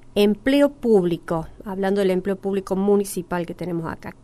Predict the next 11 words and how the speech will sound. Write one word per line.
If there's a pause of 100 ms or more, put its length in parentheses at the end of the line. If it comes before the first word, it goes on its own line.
Capacitar
y
valorar
el
empleado
público
municipal
en
todas
sus
dependencias.